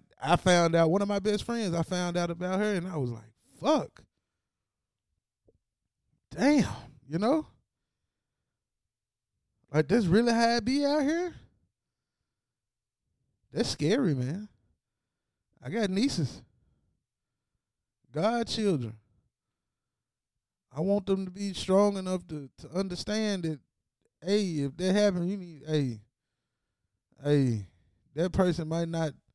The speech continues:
make it no more. You feel what I'm saying? But be brave enough and strong enough to know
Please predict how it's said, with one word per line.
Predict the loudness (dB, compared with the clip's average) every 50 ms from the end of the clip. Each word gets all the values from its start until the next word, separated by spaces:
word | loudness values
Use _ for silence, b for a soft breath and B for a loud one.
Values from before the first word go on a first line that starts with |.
| _ _ _ _ _ _ _ _ _ _ _ _ _ _ _ _
make | 2 4 6 6 4 2
it | -4 -16 _ _ _ _ _ _ _ -6
no | -4 -2 0
more. | 2 2 2 2 2 -2 -6 -16 -20
You | -12 -4
feel | 2 4 6 6
what | 6
I'm | 4
saying? | 2 2 2 0 0 -2 -4 -6 -10 _ _ _ _ _ _ _ _ _ _ _ _ _ _ _ _ _ _ -8
But | -2 0
be | 0 2 2 0 0
brave | 0 2 2 4 4 4 4 2
enough | 0 0 0 -2 -2 -2
and | -6 -10 -8
strong | -4 -2 0 2 2 0 0 -2
enough | -2 -2 -2 -2 -2 -6
to | -10 -16 -8
know | -2 0 2 2 2